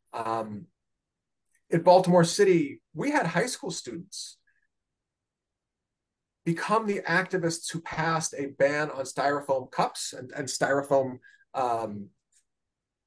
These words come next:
packaging. Uh, and so it, it was high school students who, who rose up and said, "You know what, we're sick of having all this styrofoam in our streams and our parks."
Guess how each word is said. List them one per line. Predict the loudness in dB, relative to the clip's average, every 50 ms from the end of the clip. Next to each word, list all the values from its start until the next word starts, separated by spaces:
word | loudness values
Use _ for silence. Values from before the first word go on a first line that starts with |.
| _ _ _ _ _ _ _ _ _ 0
packaging. | 2 2 4 4 4 4 4 4 2 0 -8 _ -20 -20 -20 -20 _ 2
Uh, | 4 6 6 6 6 6
and | 4 4 4 4
so | 2 4 4 6 6 6 4 2 -2 -10 _ _ _ _ _ _ _ _ -10
it, | -8 -2 0
it | 2
was | 2 4
high | 4 4 2
school | 2 2 -2 -4
students | -4 -4 -6 -8 -8 -8 -12 -10
who, | -8 -8 -8 -8 -10
who | -10 -6
rose | -4 -2 -2 -2 0 2
up | 2 2 2 0
and | -2 -6
said, | -6 -6 -4
"You | 0
know | 2 2
what, | 2 2 0
we're | -4 -8 -4 -4 -4
sick | -4 -4 -6 -6 -6
of | -4 -4
having | -4 -4 -2 -2
all | -2 -2
this | -2 -2 -2
styrofoam | -2 0 0 0 0 0 -4 -6
in | -6
our | -6 -6
streams | -8 -6 -4 -2 -2 -2 -2 -4 -4 -4
and |
our | -6 -6 -2
parks." | 0 2 2 2 2 -2 -8 -14